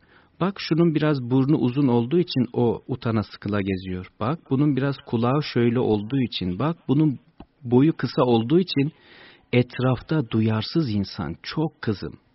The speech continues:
Ve bu duyarsız insanlar, insanların en ufak bir şeyiyle hemen yılışmaya,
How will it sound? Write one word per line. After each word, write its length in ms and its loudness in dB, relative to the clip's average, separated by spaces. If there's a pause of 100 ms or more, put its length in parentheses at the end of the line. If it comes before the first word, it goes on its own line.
(640)
Ve 160 -4
bu 160 -2
duyarsız 540 -2
insanlar, 680 -4
insanların 800 -4
en 120 -4
ufak 400 -6
bir 120 0
şeyiyle 480 -4
hemen 380 -2 (340)
yılışmaya, 720 -2